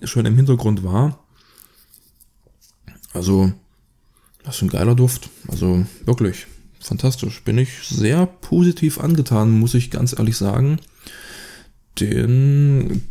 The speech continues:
kann man echt mal im Blick haben. So, bevor wir weitermachen, gehe ich nochmal zurück zu den anderen Düften. Kardamom Vanilla, mal schauen, ob er sich jetzt ein bisschen gelegt hat.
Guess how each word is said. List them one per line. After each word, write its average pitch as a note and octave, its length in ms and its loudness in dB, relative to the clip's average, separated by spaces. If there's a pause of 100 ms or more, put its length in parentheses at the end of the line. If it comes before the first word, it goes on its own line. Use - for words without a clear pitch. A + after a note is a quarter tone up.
kann B2+ 160 2
man B2+ 160 4
echt A#2+ 260 -4
mal A2+ 280 2
im G#2 180 2
Blick G2 280 0
haben. E2+ 460 0 (1400)
So, G2 460 2
bevor G#2 360 0
wir G#2+ 200 2
weitermachen, B2 560 2
gehe A2+ 80 4
ich A#2+ 100 0
nochmal A#2 360 4
zurück A#2 440 -2 (580)
zu - 160 -4
den A#2 140 2
anderen B2+ 380 2
Düften. A#2+ 520 -2
Kardamom A#2+ 640 2
Vanilla, A2 380 2
mal A#2 180 2
schauen, G#2+ 380 0
ob G2 100 -6
er G#2+ 120 2
sich G#2+ 280 -4
jetzt G#2 160 -2
ein G2 140 0
bisschen G2 320 0
gelegt F#2 500 -2
hat. C3 220 -4